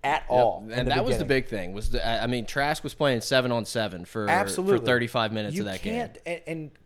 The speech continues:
Speaker 1: football these days, you cannot give any quarterback that amount of time. It doesn't matter
Speaker 2: Offensive
Speaker 1: who it
Speaker 2: schemes
Speaker 1: is.
Speaker 2: are too good.
Speaker 1: Yeah, it, and you can't touch people. You
Speaker 2: Yep.
Speaker 1: can't, pass interference is outrageous these days.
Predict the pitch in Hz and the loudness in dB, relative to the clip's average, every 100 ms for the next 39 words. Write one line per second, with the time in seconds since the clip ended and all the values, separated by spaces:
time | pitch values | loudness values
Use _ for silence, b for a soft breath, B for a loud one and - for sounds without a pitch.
0 | _ - 330 320 190 151 165 160 175 170 | _ -8 -4 2 2 4 0 0 -2 -2
1 | 151 196 302 277 196 196 202 139 175 139 | -2 -6 -6 -8 -2 -2 -2 -2 -4 -4
2 | 170 226 277 - 208 214 170 113 92 - | -8 -8 -10 -2 2 2 2 -2 -6 -2
3 | 143 143 143 135 120 147 131 127 226 214 | -2 0 0 -2 -4 -6 0 2 4 4
4 | 220 202 208 196 202 165 135 180 170 135 | 2 2 4 4 4 0 -2 -4 -2 2
5 | 123 82 - 392 320 - - 185 190 208 | 2 -2 -6 -2 -2 -2 0 0 -2 -6
6 | 220 214 269 254 - - 254 247 - 180 | -6 -6 -6 -6 -8 -4 -4 -4 -6 -6
7 | - 95 110 185 - 233 - B B - | -6 -6 -6 -6 -6 -8 -8 B B -4
8 | 226 240 214 175 - 202 185 175 - 160 | -4 -2 -4 -6 -2 -2 -2 -4 -4 -4
9 | 151 165 160 180 202 190 147 123 110 - | -2 -4 -2 0 0 -2 -6 -4 -6 -4
10 | 110 95 | -4 -4